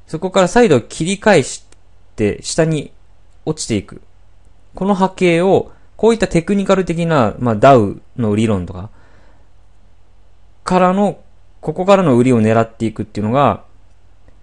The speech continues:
タイミングを測るっていうことです。でもその前提として、ここは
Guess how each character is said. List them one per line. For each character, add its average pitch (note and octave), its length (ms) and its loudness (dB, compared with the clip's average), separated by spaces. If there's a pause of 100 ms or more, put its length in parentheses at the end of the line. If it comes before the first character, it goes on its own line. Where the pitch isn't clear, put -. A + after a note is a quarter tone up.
(200)
タ C3+ 160 0
イ A#2+ 40 2
ミ A#2 120 0
ン A#2 60 -2
グ D#3 80 0
を - 40 0
測 A2 340 -2
る - 20 -8
っ - 40 -14
て - 100 -18
い - 20 -14
う - 40 -20
こ F2+ 60 -16
と G2+ 60 -16
で - 40 -16
す。 - 160 -20 (520)
で F3 80 -6
も D#3+ 60 -2
そ A3 140 0
の A3 120 2
前 E3 140 4
提 G3+ 220 4
と F#3 100 -2
し F3+ 80 -8
て、 F3 140 2
こ D3+ 140 -4
こ F3+ 180 0
は F#3+ 340 4